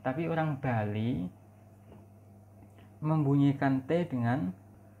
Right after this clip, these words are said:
T. Misalnya betul dibunyikan dengan betul. Nah,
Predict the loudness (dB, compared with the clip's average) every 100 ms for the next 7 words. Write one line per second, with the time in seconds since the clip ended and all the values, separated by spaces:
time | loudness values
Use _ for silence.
0 | -20 -20 -20 -20 -20 -20 4 4 4 -2
1 | -12 -20 -20 -20 -20 -20 -20 -20 -20 -20
2 | -18 -12 -6 -2 2 2 2 -2 -18 -14
3 | -8 -4 0 2 2 -2 -8 -14 -10 -8
4 | -4 -2 -2 -2 0 0 0 -4 -8 -2
5 | -2 -2 -6 -18 -20 -20 -20 -20 -20 -20
6 | -20 -8 -4 -2